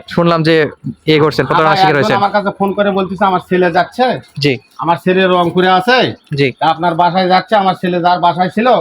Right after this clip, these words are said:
Speaker 2: উনি ওনার বাসায় খাওয়া দাওয়া করছে, উনি বলে টাকা চাচ্ছে, "এ, তুমি হলে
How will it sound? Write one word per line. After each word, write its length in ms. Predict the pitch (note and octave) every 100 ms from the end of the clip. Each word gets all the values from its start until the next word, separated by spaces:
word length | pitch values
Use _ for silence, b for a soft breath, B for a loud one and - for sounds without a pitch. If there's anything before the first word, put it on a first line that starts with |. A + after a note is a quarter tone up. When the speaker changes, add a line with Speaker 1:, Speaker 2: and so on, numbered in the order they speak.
| E3 _ b b b -
Speaker 2:
উনি 360 | F#3 G3+ G3
ওনার 320 | F#3+ F#3 F3+ E3+
বাসায় 260 | E3+ F3+
খাওয়া 220 | - F3+ F3
দাওয়া 140 | F#3
করছে, 200 | F#3 A3
উনি 180 | F#3 F3
বলে 180 | F3 E3+
টাকা 240 | E3+ E3 E3
চাচ্ছে, 300 | F3 - C4 B3 C#3 -
"এ, 60 | E3
তুমি 360 | F#3 F3+ E3+ E3
হলে 500 | D#3+ D#3+ D#3 D3+